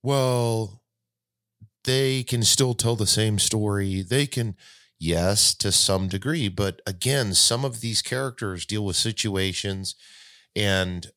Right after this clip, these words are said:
part of their traits, part of their persona that has been portrayed in the past, whether it's a comic book rendition or,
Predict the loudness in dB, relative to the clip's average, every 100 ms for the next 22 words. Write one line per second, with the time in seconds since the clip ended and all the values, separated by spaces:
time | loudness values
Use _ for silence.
0 | _ _ _ _ -6 0 2 2 0 -2
1 | -2 0 0 0 -2 0 0 -2 -6 -2
2 | 0 2 2 2 0 0 -2 -4 -4 -4
3 | -4 -2 -2 -2 -2 -2 -2 -2 -6 -6
4 | -6 -4 -2 -2 -4 -4 -2 0 0 0
5 | -2 -2 -4 -4 -2 0 -2